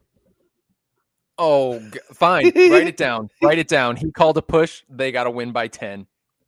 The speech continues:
Speaker 1: Can't wait for you to be wrong.
Speaker 2: Okay.
Speaker 1: Uh, Ohio,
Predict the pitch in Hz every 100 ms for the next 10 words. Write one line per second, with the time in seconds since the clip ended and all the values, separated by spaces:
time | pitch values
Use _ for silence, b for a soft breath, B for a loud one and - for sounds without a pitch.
0 | _ _ - 131 107 98 101 98 98 95
1 | 98 101 101 _ b b b b - 147
2 | 156 117 113 107 - 123 123 143 135 151
3 | 160 170 175